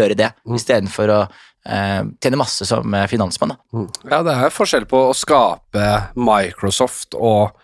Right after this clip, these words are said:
Speaker 2: flippe penger og tjene penger for andre, eh, på en måte bare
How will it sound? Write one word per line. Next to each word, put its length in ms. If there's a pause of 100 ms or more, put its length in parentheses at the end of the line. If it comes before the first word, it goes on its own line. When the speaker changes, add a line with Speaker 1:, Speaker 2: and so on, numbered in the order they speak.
(120)
Speaker 2:
flippe 480
penger 220
og 100
tjene 240
penger 180
for 160
andre, 480 (420)
eh, 260
på 80
en 120
måte 160
bare 400